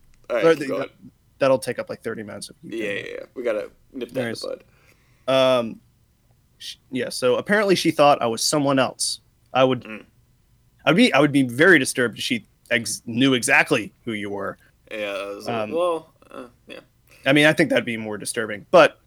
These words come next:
Speaker 2: you know, thankfully my passenger door is hard to open. <laughs>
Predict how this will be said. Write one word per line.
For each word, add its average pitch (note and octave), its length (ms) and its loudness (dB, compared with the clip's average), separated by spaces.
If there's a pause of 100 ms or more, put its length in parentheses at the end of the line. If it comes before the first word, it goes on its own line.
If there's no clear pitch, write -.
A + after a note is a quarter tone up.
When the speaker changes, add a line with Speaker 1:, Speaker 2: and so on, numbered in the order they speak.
(360)
Speaker 2:
you G#2+ 100 -10
know, G#2 140 -12 (120)
thankfully E3+ 280 6
my C#3+ 280 8
passenger C3 480 0
door B2+ 320 0
is G#2 280 -6
hard A2 300 -4
to - 80 -8
open. D3 400 2
<laughs> - 60 -20